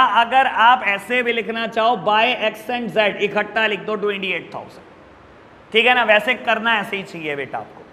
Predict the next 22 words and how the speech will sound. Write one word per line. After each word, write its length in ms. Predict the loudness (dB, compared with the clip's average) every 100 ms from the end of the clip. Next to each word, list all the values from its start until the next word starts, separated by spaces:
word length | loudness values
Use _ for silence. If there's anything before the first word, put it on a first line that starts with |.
| -20 -20 -20 -6
ठीक 180 | -2 4
है 100 | 4
ना 100 | 4 0
जी। 140 | -6 -14 -20 -8 -2
तो 80 |
मैंने 260 | 2 2 2
posting 440 | 2 0 0 0
कर 120 | 0 2
दी 160 | 0 2
बेटा। 320 | 4 4 2 -2 -18 -2
जब 140 | 2 4
मैं 280 | 4 4 2
X 180 | 2
और 140 | -2 0
जेड 280 | 2 2 0
के 80 | 0
account 480 | 0 0 -2 -4 -4
में 180 | -4 -2
posting 440 | -4 -4 -6 -2
कर 120 | -2 2
रहा 180 | 2 2
था, 160 | 0